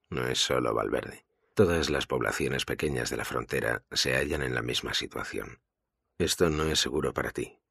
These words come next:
dice Keller, "sobre todo ahora que te has convertido a ti misma en objetivo". "Mi clínica está aquí, y son ellos quienes me han convertido en objetivo",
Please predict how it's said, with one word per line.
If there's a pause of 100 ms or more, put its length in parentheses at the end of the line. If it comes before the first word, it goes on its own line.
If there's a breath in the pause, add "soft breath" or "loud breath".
(180)
dice
Keller, (280)
"sobre
todo
ahora
que
te
has
convertido
a
ti
misma
en
objetivo". (560)
"Mi
clínica
está
aquí, (300 soft breath)
y
son
ellos
quienes
me
han
convertido
en
objetivo",